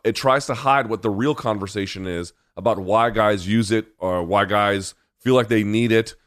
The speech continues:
what benefits it actually confers, and what it all means. They wanna make it about good versus evil when the, when we know for a fact that's really not how this goes.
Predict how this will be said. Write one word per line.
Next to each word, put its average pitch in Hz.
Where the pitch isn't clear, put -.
what 107
benefits 110
it 107
actually 104
confers, 98
and 95
what 98
it 92
all 90
means. 101
They 101
wanna 110
make 110
it 101
about 95
good 107
versus 92
evil 101
when 104
the, 101
when 107
we 107
know 110
for 107
a 92
fact 104
that's 95
really 107
not 92
how 85
this 78
goes. 71